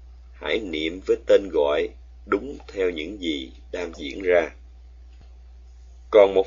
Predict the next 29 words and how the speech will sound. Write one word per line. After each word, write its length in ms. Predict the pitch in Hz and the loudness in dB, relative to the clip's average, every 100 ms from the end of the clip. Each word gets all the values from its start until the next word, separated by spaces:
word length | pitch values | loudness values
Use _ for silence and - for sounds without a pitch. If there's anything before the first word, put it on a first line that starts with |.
| - | 0
chữ 160 | 92 - | -2 -2
khác, 380 | - 127 139 - - - - - | 0 2 2 -2 -18 -20 -20 -8
Namapanyati, 1400 | 98 107 110 110 107 110 - 107 104 104 101 - 117 131 - - | 2 4 6 6 4 2 -2 -2 0 -2 -2 -2 -2 -2 -8 -16
danh 320 | 87 107 95 90 | 2 2 2 -4
tục 140 | 78 - - | -6 -4 2
đế. 260 | 95 107 - - - - - - - - - - - - - - - - - | 4 4 0 -16 -20 -20 -20 -20 -20 -20 -20 -20 -20 -20 -20 -20 -20 -20 -8
Lúc 280 | - 143 143 | 4 4 6
mới 220 | 131 147 | 6 8
ban 280 | 147 120 113 | 8 4 4
đầu, 400 | 92 85 82 78 - - | 6 8 6 2 -8 -12
hành 200 | 85 82 | -10 -6
giả 240 | 78 80 | -2 0
niệm 460 | 123 98 78 82 95 90 | -2 -4 -4 -4 -2 0
vào 140 | 80 | 0
đề 220 | 76 80 | 2 -2
mục 260 | 78 78 - - - | -2 -4 -6 -12 -12
bằng 240 | 78 78 71 - | -8 -8 -6 -4
cách 140 | - - | -4 -4
đặt 120 | 76 - - | -8 -8 0
tên, 320 | 107 110 107 - - - - - | 6 6 4 -4 -20 -20 -20 -16
sao 440 | - - 120 117 113 | -6 0 4 4 2
cho 160 | - 117 95 | 2 0 0
hành 220 | 80 80 | -8 -4
giả 260 | 78 78 98 127 | 0 0 0 0
biết 180 | 131 165 - | 0 2 4
đề 200 | 82 73 | 6 6
mục 140 | 71 - - - | 0 -8 -8 -10
một 200 | 71 | -8
cách 140 | - | -8